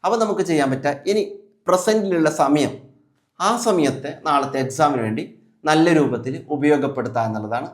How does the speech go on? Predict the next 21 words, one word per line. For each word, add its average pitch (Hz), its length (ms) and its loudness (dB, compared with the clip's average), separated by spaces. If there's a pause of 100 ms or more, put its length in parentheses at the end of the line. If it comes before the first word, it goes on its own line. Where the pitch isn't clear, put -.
(120)
നമ്മൾ 143 240 0
ചെയ്യേണ്ടത്. 117 320 -2 (420)
അപ്പോൾ 220 280 4 (140)
നമുക്കിനി 185 380 0 (120)
കൂടുതലൊന്നും 202 500 4
പഠിക്കാൻ 151 300 2
പറ്റുന്നില്ല 131 320 -2 (100)
എങ്കിൽ 120 180 -4 (140)
നമ്മൾ 165 180 -2 (420)
പലപ്പോഴും 175 420 6
ചെയ്യാൻ 160 260 4
ഇനി 156 160 0
പഠിക്കാനിറങ്ങി 156 600 2 (200)
ആദ്യത്തെ 160 380 2
പാഠം 139 200 4
എടുത്ത് 131 280 -4
അതിൽ 147 180 4
തന്നെ 165 200 -2
ഒന്നോ 156 240 2
രണ്ടോ 143 200 0
മണിക്കൂർ 135 280 -2